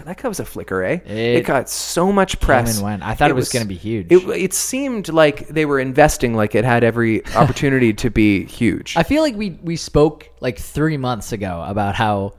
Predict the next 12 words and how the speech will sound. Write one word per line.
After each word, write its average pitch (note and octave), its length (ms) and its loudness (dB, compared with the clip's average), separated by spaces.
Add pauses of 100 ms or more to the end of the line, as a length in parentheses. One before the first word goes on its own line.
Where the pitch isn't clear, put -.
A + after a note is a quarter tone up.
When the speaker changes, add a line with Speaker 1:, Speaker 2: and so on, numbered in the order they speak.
Speaker 2:
<laughs> - 140 -12
this D#3 240 6
movie C#3 260 0
was A#2 140 -2
coming A2+ 280 -2
out A2 220 -4
and A#2+ 160 -4
it A#2 80 -8
might B2+ 240 0
be B2+ 80 2
big. G#2 540 -4
Speaker 1:
Yep. - 500 -4